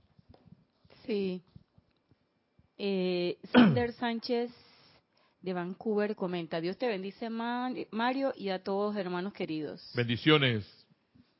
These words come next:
Speaker 1: A ver si
Speaker 2: Sander.
Speaker 1: entiendo. Yo puedo estar armonizado con esta clase, por ejemplo,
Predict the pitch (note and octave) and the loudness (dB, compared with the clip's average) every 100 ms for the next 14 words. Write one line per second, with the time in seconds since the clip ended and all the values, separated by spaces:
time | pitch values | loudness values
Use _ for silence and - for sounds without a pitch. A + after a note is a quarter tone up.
0 | _ _ _ - - G3+ A3+ A#3+ - A#3+ | _ _ _ -6 -4 0 0 0 -4 -6
1 | A3+ - E3+ E3+ D#3+ C#3 - - _ _ | 0 4 4 2 -4 -6 -12 -18 _ _
2 | _ _ - G#3+ B3 B3+ C4 - C4 B3 | _ _ -6 -4 0 0 0 -2 -4 -4
3 | - G#3 G3 F#3+ F3+ F3+ - C4 C4 C#4 | -4 -2 -2 -2 -2 -4 -4 -2 2 2
4 | C4+ G#3+ G3 F#3+ G#3+ G3+ G3 G3 G3 G#3 | 2 -2 -2 -4 -6 -4 -2 -2 -4 -8
5 | - F#3 E3 F3 D#3+ D3 D#3+ A#3 | -6 -4 -4 -4 -6 -6 -10 -10